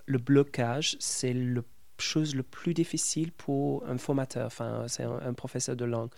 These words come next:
Parce que ça, c'est un aspect psychologique. Le, l'apprentissage de langue, qu'il faut déconstruire le blocage de quelqu'un pour puisse, on peut commencer à continuer.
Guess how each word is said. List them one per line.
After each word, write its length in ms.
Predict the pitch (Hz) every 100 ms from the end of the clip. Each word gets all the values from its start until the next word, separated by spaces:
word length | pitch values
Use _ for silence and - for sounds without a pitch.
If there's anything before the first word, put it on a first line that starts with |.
| - - - -
Parce 200 | 120 -
que 200 | - 123 - -
ça, 180 | - 135
c'est 160 | - 160
un 120 | 131
aspect 240 | 131 -
psychologique. 1040 | 127 - - - 139 123 110 110 - - - - - - - - - -
Le, 360 | 120 113 113 113
l'apprentissage 680 | 120 117 - 117 - 117
de 80 | 107
langue, 480 | 113 113 123 139 127 -
qu'il 220 | 123 120
faut 160 | - 117
déconstruire 1000 | 113 135 - - 135 - 123 120 - -
le 180 | 127 123
blocage 480 | 123 123 117 113 107
de 80 |
quelqu'un 560 | 110 110 104 110 110 147 - - -
pour 140 | 117
puisse, 540 | - 123 120 - - - - - -
on 140 | 131
peut 240 | 123 - 113
commencer 480 | - 117 110 - 107
à 40 |
continuer. 640 | - 110 - 110 107 104